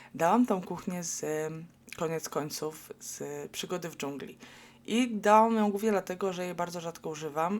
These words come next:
i była trochę tańsza niż ta z podstawki, którą ja kocham, tą, tą, ta, co ma takie kafelki jakby zamiast blatu. Przynajmniej w niektórych słoczach, nie wiem, czy we wszystkich. I, i, i nie, nie wiem. <laughs> Nie wiem,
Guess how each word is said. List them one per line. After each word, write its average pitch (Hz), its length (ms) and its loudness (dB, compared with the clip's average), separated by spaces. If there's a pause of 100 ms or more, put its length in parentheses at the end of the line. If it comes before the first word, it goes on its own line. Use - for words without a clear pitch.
i - 100 -8
była 196 180 2
trochę 175 320 -4
tańsza 175 360 -2
niż 175 160 -6
ta 170 120 -4
z - 60 -8
podstawki, - 540 -8
którą 156 240 -8
ja 156 100 -4
kocham, 151 380 -8
tą, 147 200 -10 (240)
tą, 151 320 -6 (260)
ta, 160 120 0
co 160 140 -6
ma 151 100 -6
takie - 260 -12
kafelki 156 480 0
jakby 139 260 -8
zamiast 147 320 -10
blatu. 147 300 -6 (560)
Przynajmniej 170 280 0
w 160 40 -6
niektórych 165 340 -4
słoczach, 151 360 -6
nie 147 60 -6
wiem, 147 120 -8
czy 143 100 -12
we 147 80 -8
wszystkich. - 420 -12 (960)
I, 202 880 0 (220)
i, 226 360 4
i 226 60 4
nie, 208 280 4
nie 202 240 4
wiem. - 340 -8 (1000)
<laughs> - 280 -8
Nie 214 200 8
wiem, 240 220 8